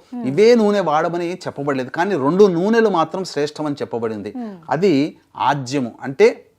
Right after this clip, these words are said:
Speaker 1: హ్మ్.
Speaker 2: గోఘృతము.
Speaker 1: హ్మ్.
Speaker 2: ఆజ్యం కూడా కాదు, గోఘృతం అంటారు. గోవు నుంచి వచ్చింది గోఘృతం. ఆజ్యం అంటే అజహ అంటే మేక,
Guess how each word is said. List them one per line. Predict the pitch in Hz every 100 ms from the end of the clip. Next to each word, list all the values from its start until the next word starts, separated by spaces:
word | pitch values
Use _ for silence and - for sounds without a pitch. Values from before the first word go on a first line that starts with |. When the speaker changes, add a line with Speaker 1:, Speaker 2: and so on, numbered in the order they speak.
| -
Speaker 1:
హ్మ్. | 202 175 107 135
Speaker 2:
గోఘృతము. | 190 165 175 185 196
Speaker 1:
హ్మ్. | 104 - _ - 110
Speaker 2:
ఆజ్యం | 139 135 175 151
కూడా | 139
కాదు, | 123 123 98
గోఘృతం | 135 156 127 139 151 160
అంటారు. | 110 107
గోవు | 104 131 156
నుంచి | 170 170 160
వచ్చింది | 143 - 180
గోఘృతం. | 147 135 131 117 123
ఆజ్యం | 120 139 160 165
అంటే | 160 220 - - -
అజహ | 120 139 135
అంటే | 131 110 147 175
మేక, | 175 127 127 107